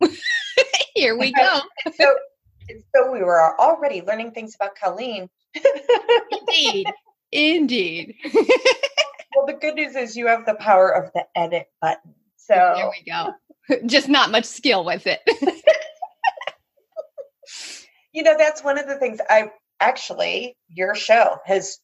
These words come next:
Speaker 2: turned me on to podcasting. And so I'm listening to a bunch of podcasts. I know you asked on the group page the other day, "Is there a podcast we listen to?" And I've, I've, like,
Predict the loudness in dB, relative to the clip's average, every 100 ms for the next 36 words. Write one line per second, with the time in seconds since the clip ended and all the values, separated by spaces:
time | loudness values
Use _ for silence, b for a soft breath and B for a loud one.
0 | -10 -2 0 -2 -8 -6 -6 -6 _ _
1 | 0 2 2 2 -2 -6 -4 -6 -8 -4
2 | -2 -2 -2 -8 -6 -8 -8 -16 _ -20
3 | _ _ 2 2 2 -2 -2 -4 -4 -4
4 | -4 -2 -2 -2 -4 -2 0 0 0 0
5 | 2 4 4 2 -4 _ _ _ -2 2
6 | 0 0 -4 -4 -8 -8 -6 -6 -6 -6
7 | -4 -2 -2 -2 2 4 4 2 -6 _
8 | _ _ -6 -2 -2 -2 -2 -2 0 0
9 | 0 0 -8 -4 -4 -6 -10 -6 0 2
10 | 2 2 2 2 -6 -14 _ _ _ -20
11 | _ _ 2 2 0 -10 -6 -4 -2 -4
12 | -2 0 0 -4